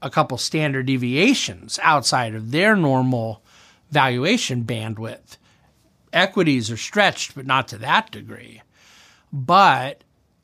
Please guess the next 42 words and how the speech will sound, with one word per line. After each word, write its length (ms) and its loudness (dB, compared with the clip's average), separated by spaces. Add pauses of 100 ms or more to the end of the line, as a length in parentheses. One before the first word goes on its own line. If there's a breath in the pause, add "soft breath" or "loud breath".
I 320 6
think 420 -6
that 100 -2
what 220 -2
we 120 -6
have 380 4
in 180 -2
a 160 -2
rough 300 2
and 80 -2
troubling 360 0
sense 520 -6
is 500 2
this 320 0
thing 220 0
I 80 0
talk 200 0
about 200 -2
over 200 2
and 80 4
over 160 2
and 80 2
over 220 2
again 400 0 (300 loud breath)
that 100 -8
I 40 -12
obsess 460 0
with. 400 -10 (1800 soft breath)
I 380 -4
don't 100 2
wanna 140 2
say 160 4
I 80 4
worry 460 4
about, 440 -2
'cause 140 -4
worry 260 2
is 80 -2
not 140 0
the 80 -6
right 200 2
word. 460 -4